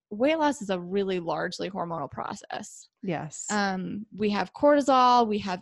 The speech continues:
Speaker 1: insulin, which is your blood sugar. We have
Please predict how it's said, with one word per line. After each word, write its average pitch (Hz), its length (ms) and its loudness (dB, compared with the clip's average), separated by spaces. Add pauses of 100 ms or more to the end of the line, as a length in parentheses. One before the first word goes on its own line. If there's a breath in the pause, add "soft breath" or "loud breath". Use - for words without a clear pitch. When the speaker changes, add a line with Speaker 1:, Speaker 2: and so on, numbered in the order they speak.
Speaker 1:
insulin, 233 560 2
which 190 160 -4
is 190 80 -10
your - 100 -6
blood 220 320 0
sugar. 220 440 0
We 185 180 -4
have 190 460 -2